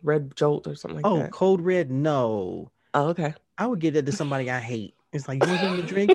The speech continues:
Speaker 1: <laughs>
Speaker 2: Here, here's a bottle. Here, here's a can of Code Red for you," and just watch them suffer. "Sorry,
Speaker 1: Don't
Speaker 2: we don't
Speaker 1: make
Speaker 2: have
Speaker 1: me
Speaker 2: any
Speaker 1: laugh,
Speaker 2: water
Speaker 1: 'cause
Speaker 2: now."
Speaker 1: I'm gonna start coughing.
Speaker 2: <laughs>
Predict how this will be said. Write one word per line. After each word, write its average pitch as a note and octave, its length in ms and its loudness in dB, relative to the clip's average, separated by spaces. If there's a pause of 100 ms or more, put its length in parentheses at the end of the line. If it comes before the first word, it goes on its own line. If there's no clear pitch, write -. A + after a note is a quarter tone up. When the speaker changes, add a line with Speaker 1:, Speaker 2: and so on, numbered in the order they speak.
(220)
Speaker 1:
<laughs> G4 240 4
Speaker 2:
Here, A3+ 280 8
here's G#3 200 4
a F#3+ 80 4
bottle. F#3+ 320 4
Here, D#4+ 220 4
here's C#4 180 4
a C4+ 60 0
can B3 220 2
of F#3 80 4
Code A#3 240 8
Red A3 280 8
for G3+ 200 6
you," E3+ 60 6
and C#3+ 80 2
just D#3+ 180 2
watch D3 340 2
them B2+ 120 0
suffer. A2+ 580 0 (200)
"Sorry, A3+ 240 4
Speaker 1:
Don't G3+ 80 8
Speaker 2:
we G#3+ 80 6
don't A3 80 6
Speaker 1:
make G#3+ 80 6
Speaker 2:
have G#3 100 6
Speaker 1:
me B3 60 6
Speaker 2:
any - 80 8
Speaker 1:
laugh, B3 220 6
Speaker 2:
water C4 160 4
Speaker 1:
'cause B3+ 100 2
Speaker 2:
now." A#3+ 80 6
Speaker 1:
I'm A3+ 60 4
gonna B3 100 4
start A3 340 2
coughing. G#3+ 480 -2 (800)
Speaker 2:
<laughs> F3 100 2